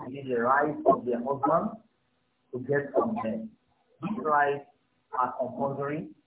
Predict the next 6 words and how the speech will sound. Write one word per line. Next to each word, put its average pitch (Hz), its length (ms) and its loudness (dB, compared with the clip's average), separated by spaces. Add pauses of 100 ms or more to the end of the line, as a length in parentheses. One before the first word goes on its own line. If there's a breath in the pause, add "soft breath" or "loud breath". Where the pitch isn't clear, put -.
(220)
and, 120 260 0
and 123 240 -4
very 139 260 0
important. 117 520 -4 (580)
Women 156 580 0
worship 147 460 -4